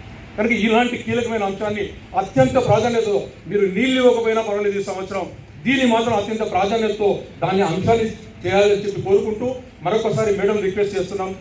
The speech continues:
అదేవిధంగా మంత్రులు గారిని ఒక రివ్యూ మీటింగ్ మనం అందరం కూర్చొని ఏర్పాటు చేసుకునేలాగా చాలా సామరస్యంగా మన కుటుంబ సభ్యులుగా మాట్లాడుకొని ఈ ప్రాంతాన్ని రక్షించాలని చెప్పి, ఈ ప్రాంతాన్ని అభివృద్ధి చేయాలని చెప్పి మేడం గారికి కోరిక ఉంది, అదేవిధంగా మంత్రులకు ఉంది, శాసనసభ్యులకు ఉంది,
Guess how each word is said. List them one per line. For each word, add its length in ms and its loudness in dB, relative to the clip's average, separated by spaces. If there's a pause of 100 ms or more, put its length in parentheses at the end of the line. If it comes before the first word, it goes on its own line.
(140)
అదేవిధంగా 380 -2
మంత్రులు 280 0
గారిని 300 -2 (240)
ఒక 100 -4
రివ్యూ 320 2
మీటింగ్ 300 -2
మనం 180 -4 (100)
అందరం 240 -4
కూర్చొని 460 -4 (300)
ఏర్పాటు 320 -2
చేసుకునేలాగా 680 0
చాలా 200 2
సామరస్యంగా 600 -2 (220)
మన 100 -6
కుటుంబ 360 0
సభ్యులుగా 640 0 (140)
మాట్లాడుకొని 800 0 (220)
ఈ 100 2
ప్రాంతాన్ని 580 2
రక్షించాలని 800 0
చెప్పి, 320 -4
ఈ 20 -4
ప్రాంతాన్ని 420 -2
అభివృద్ధి 380 -2
చేయాలని 280 0
చెప్పి 280 -4 (260)
మేడం 380 4
గారికి 200 0
కోరిక 320 -2
ఉంది, 280 -4 (200)
అదేవిధంగా 380 4
మంత్రులకు 480 0
ఉంది, 220 -2
శాసనసభ్యులకు 640 -2
ఉంది, 260 -4